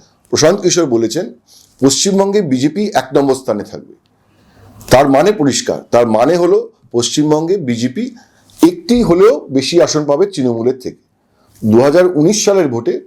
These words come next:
পশ্চিমবঙ্গে বিজেপি পেয়েছিল আঠারোটি আসন, আর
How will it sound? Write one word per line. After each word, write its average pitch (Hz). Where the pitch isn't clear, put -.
পশ্চিমবঙ্গে 151
বিজেপি 131
পেয়েছিল 139
আঠারোটি 117
আসন, -
আর 113